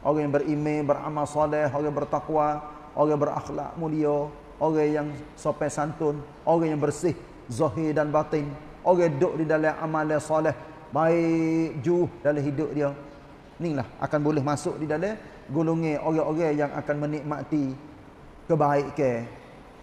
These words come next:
Dunia hanya tangpan saja, tapi akhirat adalah tempat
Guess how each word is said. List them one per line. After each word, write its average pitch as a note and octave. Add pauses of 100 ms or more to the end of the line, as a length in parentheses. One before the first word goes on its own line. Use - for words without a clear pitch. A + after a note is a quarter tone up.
(180)
Dunia F#3+ (640)
hanya F#3
tangpan D#3+
saja, B2+ (240)
tapi E3
akhirat F#3+
adalah D#3+
tempat -